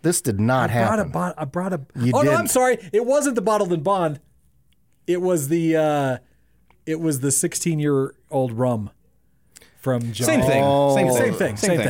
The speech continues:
Speaker 3: thing.
Speaker 1: The
Speaker 3: Same thing.
Speaker 1: Appleton Estate.
Speaker 2: The Appleton Estates.
Speaker 1: Yeah.
Speaker 2: Yeah, that's what it was. I'm sorry, not the bottled
Speaker 1: Yes.
Speaker 2: and bond. Why did I have that in my mind?
Speaker 1: 'Cause we're drinking
Speaker 2: 'Cause we're
Speaker 1: Jack.
Speaker 2: drinking Jack. And we've been off for
Speaker 1: And
Speaker 2: three
Speaker 1: he's so
Speaker 2: days,
Speaker 1: pretty,
Speaker 2: and I don't
Speaker 1: folks.
Speaker 2: know.
Speaker 1: That's why we keep him
Speaker 2: <laughs> I don't know
Speaker 1: around.
Speaker 2: what to do. <laughs> All right, Mountain West Whiskey Festival also is coming up,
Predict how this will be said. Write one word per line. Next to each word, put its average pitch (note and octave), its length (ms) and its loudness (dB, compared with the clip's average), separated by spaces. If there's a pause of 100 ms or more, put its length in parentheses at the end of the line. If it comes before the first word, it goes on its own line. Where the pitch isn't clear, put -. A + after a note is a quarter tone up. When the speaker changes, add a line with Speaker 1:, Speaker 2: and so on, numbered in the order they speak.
Speaker 3:
thing. G#2 80 -10
Speaker 1:
The C3+ 60 0
Speaker 3:
Same D3+ 200 2
thing. D3 100 0
Speaker 1:
Appleton A#2 340 0
Estate. G2 200 -2
Speaker 2:
The E3 60 2
Appleton E3 340 0
Estates. C#3+ 480 0
Speaker 1:
Yeah. G#2+ 360 -4
Speaker 2:
Yeah, C3+ 160 0
that's D#3 220 0
what C3+ 100 -2
it A#2 40 -2
was. A2 120 -4
I'm F#3 120 0
sorry, B2+ 160 -2
not A3 180 -2
the D#3+ 80 -2
bottled A#2+ 260 0
Speaker 1:
Yes. - 20 0
Speaker 2:
and G#2+ 120 -2
bond. G#2 200 -6
Why F3 160 -2
did C#4 120 -4
I E3+ 100 -2
have A#2 180 -4
that C#3+ 180 -2
in A3+ 100 0
my G#2+ 140 -6
mind? - 320 -18 (180)
Speaker 1:
'Cause G#2+ 200 -4
we're A2+ 100 2
drinking A2 340 0
Speaker 2:
'Cause C3+ 40 0
we're C#3 80 0
Speaker 1:
Jack. G2+ 200 0
Speaker 2:
drinking G#2+ 120 -2
Jack. F#2+ 280 -12 (760)
And B2 260 -2
we've B2 160 -2
been A2+ 160 0
off A2 220 -2
for - 120 -8
Speaker 1:
And C3 140 -2
Speaker 2:
three C#3+ 120 0
Speaker 1:
he's G#2+ 140 0
so A2 100 0
Speaker 2:
days, G2+ 120 -4
Speaker 1:
pretty, G2+ 200 0
Speaker 2:
and A#2 80 -4
I A2+ 40 -4
don't A2+ 140 0
Speaker 1:
folks. A#2 120 -2
Speaker 2:
know. A#2+ 60 -4
Speaker 1:
That's - 120 -4
why A2 180 0
we G#2+ 80 0
keep - 80 -2
him A#2+ 60 0
Speaker 2:
<laughs> - 20 -
I - 40 -4
don't A#2 100 -2
know A2+ 80 2 (200)
Speaker 1:
around. F2+ 140 -2
Speaker 2:
what G#3 180 -4
to F#3+ 100 -10
do. F3 200 -8 (100)
<laughs> F#3+ 1000 -8
All B3+ 100 2
right, B3 240 -2
Mountain B3+ 200 0
West C4 180 2
Whiskey B3+ 240 0
Festival F3+ 380 0
also G3+ 440 2
is D#3+ 200 2
coming G#3+ 280 0
up, F3+ 160 -2